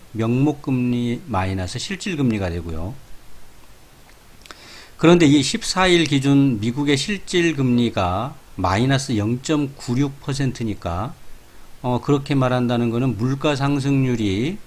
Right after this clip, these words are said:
일 퍼센트 이상 된다는 이야기입니다. 이게 마이너스 영 점 구육이니까 영으로 따지면 이게 일 이상 돼야 된다라는 거죠. 이 말은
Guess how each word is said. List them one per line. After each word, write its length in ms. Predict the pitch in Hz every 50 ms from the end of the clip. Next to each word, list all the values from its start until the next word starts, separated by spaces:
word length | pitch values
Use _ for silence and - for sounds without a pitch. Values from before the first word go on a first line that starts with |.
| - - - - - -
일 220 | 107 117 135 156 156
퍼센트 480 | - 170 170 160 165 160 156 - 147
이상 300 | 131 113 104 120 127 123
된다는 420 | 104 107 101 101 98 107 117 127 117
이야기입니다. 640 | 101 101 95 92 90 87 85 82 78 76 - - - - - - - - - - - - - - - - - - - -
이게 160 | 120 113 113
마이너스 760 | 101 98 95 101 104 107 104 98 - - - 135 135 143 139 131 120
영 220 | 107 98 101 98
점 220 | 101 - 110 107
구육이니까 800 | 95 98 101 101 95 95 95 92 92 87 - - 120 127 131 135 139 - - - - - - - - - - - - - - - - - - - - - - - -
영으로 400 | 110 110 110 117 120 120 117 117
따지면 520 | - 113 107 95 95 95 104 113 117 113 101
이게 320 | 92 98 107 107 110 131 - 120
일 260 | 117 104 110 107 101
이상 400 | 98 95 90 104 107 110 110 98
돼야 180 | - 101 95
된다라는 520 | 92 87 92 90 85 85 82 85 87 90 82
거죠. 320 | 78 76 76 80 85 117 - - - - - - - - -
이 100 | - 139
말은 420 | 147 156 147 131 123 120 143 160